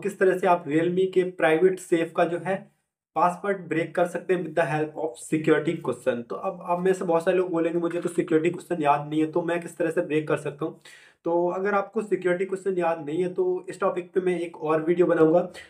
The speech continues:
जिसकी लिंक आपको वीडियो के डिस्क्रिप्शन में देखने को मिल जाएगी। तो आप उसको देख के बिना सिक्योरिटी क्वेश्चन के आप जो है अपने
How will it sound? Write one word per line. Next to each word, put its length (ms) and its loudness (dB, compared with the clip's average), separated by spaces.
जिसकी 260 -4
लिंक 220 6
आपको 240 6
वीडियो 280 4
के 100 6
डिस्क्रिप्शन 500 0
में 160 2
देखने 260 0
को 140 -6
मिल 160 0
जाएगी। 320 -2
तो 80 -2
आप 180 2
उसको 300 0
देख 200 0
के 160 -2
बिना 320 2
सिक्योरिटी 500 0
क्वेश्चन 420 0
के 200 0
आप 200 -2
जो 60 0
है 80 2
अपने 380 0